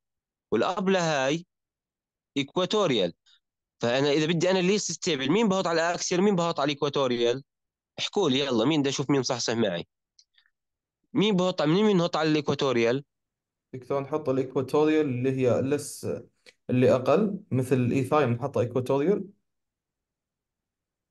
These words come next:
Speaker 1: اللي هي الإيثيل، صح؟
Speaker 2: إيه.
Speaker 1: بالضبط.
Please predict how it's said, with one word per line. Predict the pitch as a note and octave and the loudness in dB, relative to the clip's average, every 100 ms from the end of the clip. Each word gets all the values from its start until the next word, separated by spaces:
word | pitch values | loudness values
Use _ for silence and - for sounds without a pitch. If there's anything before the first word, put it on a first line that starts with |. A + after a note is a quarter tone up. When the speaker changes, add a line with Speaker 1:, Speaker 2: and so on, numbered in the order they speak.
| _ _ | _ _
Speaker 1:
اللي | G2 F#2+ | -4 -2
هي | A#2 | 0
الإيثيل، | C3 - G3+ D3+ G2 | -2 -2 -2 -2 -2
صح؟ | - A#2+ E3 G#3+ - _ _ _ _ - | -2 0 0 -2 -10 _ _ _ _ -6
Speaker 2:
إيه. | C3+ B2+ - - - - _ _ _ _ _ _ - | -4 -6 -12 -20 -20 -20 _ _ _ _ _ _ -6
Speaker 1:
بالضبط. | D#3 F#3+ B2+ - | -2 0 -2 -6